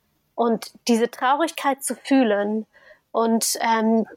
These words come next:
die Angst vielleicht auch zu fühlen, die dadurch aufkommt. Und dann aber in diesem Fühlen dessen, wie die Welt mich bewegt,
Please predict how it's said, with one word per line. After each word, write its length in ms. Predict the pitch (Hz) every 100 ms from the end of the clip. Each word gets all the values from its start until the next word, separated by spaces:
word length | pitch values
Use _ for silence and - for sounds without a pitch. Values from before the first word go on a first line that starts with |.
| -
die 160 | - -
Angst 360 | 277 415 427 -
vielleicht 420 | - 214 214 -
auch 100 | -
zu 160 | - -
fühlen, 460 | - 247 220 214 202
die 140 | 226
dadurch 400 | 226 220 208 -
aufkommt. 760 | 220 226 - 233 208 208 - - _ _ _ _ _ _ _ -
Und 520 | 349 494 480 - -
dann 420 | 320 330 254 294 427 - - - _ _
aber 340 | 262 277 254 -
in 320 | 370 427 277
diesem 300 | 285 262 247
Fühlen 440 | - 294 285 247
dessen, 460 | 269 285 - 240 214
wie 120 | 240
die 160 | 240 214
Welt 320 | 254 349 -
mich 180 | 277 -
bewegt, 680 | 247 214 254 240 285 -